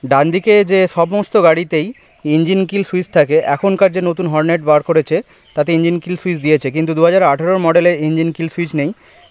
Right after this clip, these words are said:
তো এটা একটা মাইনাস পয়েন্ট এই গাড়ির। এখানে যদি মিটারটা ভালো করে দেখা যায়,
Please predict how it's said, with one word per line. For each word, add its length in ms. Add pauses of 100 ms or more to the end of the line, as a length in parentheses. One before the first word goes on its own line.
তো 120
এটা 180
একটা 200
মাইনাস 400
পয়েন্ট 220
এই 120
গাড়ির। 220 (500)
এখানে 260
যদি 180
মিটারটা 420
ভালো 240
করে 160
দেখা 280
যায়, 260